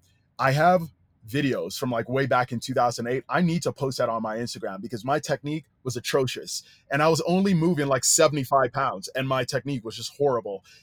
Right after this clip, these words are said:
So I need to, like, 'cause so many people on my Instagram will message me like, "Dude, you know, you're clean and jerking over three hundred pounds. How do you do that?" Blah, blah, blah. And, and, you know, and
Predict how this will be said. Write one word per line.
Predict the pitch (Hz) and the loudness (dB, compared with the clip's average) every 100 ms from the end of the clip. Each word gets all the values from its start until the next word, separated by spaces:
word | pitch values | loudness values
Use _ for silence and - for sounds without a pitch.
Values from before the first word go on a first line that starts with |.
| - | 0
So | 151 | 4
I | 139 | 6
need | 151 190 | 6 4
to, | 190 | 6
like, | 139 - _ _ - | 6 4 _ _ -4
'cause | 135 | -4
so | - 185 208 | 0 2 2
many | 202 156 | 2 0
people | 180 185 123 123 | -2 0 0 2
on | 123 120 117 | 0 -2 -2
my | 113 143 | -2 -2
Instagram | - 123 117 113 | -4 -4 -4 -4
will | 110 | -4
message | 123 147 139 123 | -4 -4 -6 -4
me | 123 | -4
like, | 113 123 | -6 -6
"Dude, | 170 170 143 _ _ _ | -6 -6 -6 _ _ _
you | 170 | -2
know, | 160 | 0
you're | 151 151 | -2 -4
clean | - 180 170 | -2 0 2
and | 147 | 2
jerking | 160 156 151 | 0 0 0
over | 156 147 139 | 2 0 -4
three | 156 165 | -2 0
hundred | 160 151 135 | 0 -2 -4
pounds. | 165 165 165 156 | -2 0 -2 0
How | 160 | -2
do | 165 | 0
you | 135 | -4
do | 151 170 | -2 0
that?" | 170 165 165 | 2 2 2
Blah, | 147 | 0
blah, | 131 | -2
blah. | 127 165 170 165 - _ _ - | 0 0 2 0 -4 _ _ -4
And, | 135 135 131 | -2 -2 -2
and, | 135 131 | -4 -4
you | 139 | -4
know, | 135 127 123 117 - | 0 2 2 0 -6
and | 131 | -8